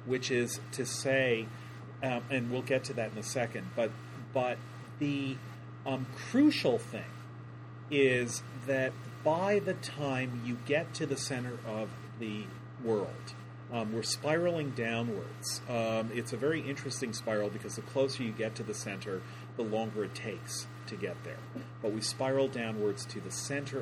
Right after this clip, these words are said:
of the world where Satan pierces the world and up becomes down and down becomes up. Did everyone, could everyone follow how that works? It's sort of, if you've seen two thousand and one,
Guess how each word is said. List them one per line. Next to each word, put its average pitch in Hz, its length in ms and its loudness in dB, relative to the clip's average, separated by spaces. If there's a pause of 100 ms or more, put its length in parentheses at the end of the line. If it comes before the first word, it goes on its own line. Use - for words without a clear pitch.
(100)
of 110 120 -4
the 110 60 0
world 101 360 0 (100)
where 98 100 -4
Satan 117 520 0 (100)
pierces 175 580 4
the 110 100 2
world 98 560 0 (340)
and 117 180 -2 (100)
up 123 120 4 (100)
becomes 113 360 -4
down 107 260 0
and 95 80 -6
down 98 240 -2
becomes 101 340 -4
up. 95 220 -4
Did 135 120 8
everyone, 147 340 4 (300)
could 139 100 4
everyone 127 260 2
follow 120 480 4 (100)
how 120 120 0
that 113 200 0
works? 113 320 0
It's 110 160 -4
sort 117 140 2
of, - 140 -8
if 120 120 -8
you've 117 120 -4
seen 117 160 -2
two 127 140 -2
thousand 117 360 0
and 104 140 -4
one, 110 320 -2